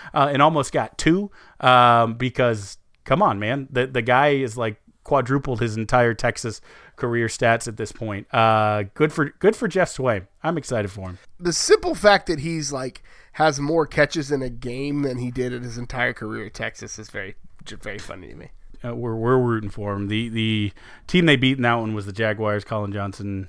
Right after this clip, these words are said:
Speaker 1: I think, two catches for thirty-three yards. A little bit down from the past couple weeks, and that's probably why they didn't win. Uh, Jordan Hicks, team high eight tackles yet again,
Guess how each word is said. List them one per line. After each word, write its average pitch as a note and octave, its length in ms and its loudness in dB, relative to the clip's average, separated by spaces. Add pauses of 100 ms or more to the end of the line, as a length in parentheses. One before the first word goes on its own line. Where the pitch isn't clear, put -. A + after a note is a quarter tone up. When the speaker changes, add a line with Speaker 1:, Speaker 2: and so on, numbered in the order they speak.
Speaker 1:
I A2 80 -10
think, G#2+ 280 -10
two A2+ 120 -10
catches G#2+ 260 -10
for G#2 60 -14
thirty-three G2+ 420 -8
yards. F#2+ 200 -8
A - 20 -12
little B2 160 -6
bit G#2+ 120 -6
down A2 180 -2
from A2 100 -12
the G#2 60 -12
past A2 260 -2
couple G#2 240 -10
weeks, E3 240 -8
and A2+ 100 -12
that's - 300 -14 (120)
probably - 280 -16
why - 180 -20
they A2 100 -18
didn't G#2 280 -20
win. G#2 320 -12 (360)
Uh, A#2 340 6
Jordan F3+ 320 2
Hicks, - 480 -6 (200)
team D#3 220 -4
high B2 240 -4
eight B2 220 -6
tackles A#2+ 480 0
yet A2+ 120 -2
again, A2 520 -4